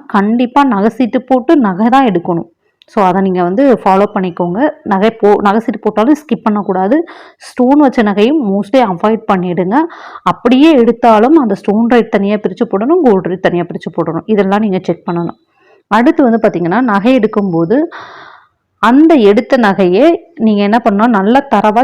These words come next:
செக் பண்ணிட்டு பில் போடுங்க. So, என்ன பண்றாங்கன்னா, நகை எடுக்கும்போது mostly வந்து பில்லுல வேற மாதிரி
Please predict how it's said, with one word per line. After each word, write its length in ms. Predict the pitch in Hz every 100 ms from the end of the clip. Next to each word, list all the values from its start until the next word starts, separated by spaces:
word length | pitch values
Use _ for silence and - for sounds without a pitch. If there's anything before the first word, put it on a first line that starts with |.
| -
செக் 360 | - 220 - -
பண்ணிட்டு 420 | 285 220 175 220
பில் 220 | 196 190
போடுங்க. 400 | 185 165 160 - _ _ _ - - _ _ _
So, 240 | - 247 220
என்ன 300 | 214 269 339 247
பண்றாங்கன்னா, 640 | 208 220 226 175 175 180
நகை 340 | 214 202 240
எடுக்கும்போது 840 | 208 208 233 190 180 165 165 180 294 311 - - _ 196
mostly 460 | 208 262 294 - 294
வந்து 400 | 269 196 190 254 185 165
பில்லுல 420 | 254 302 302 220
வேற 280 | 196 190 185
மாதிரி 640 | 180 170 254 359 -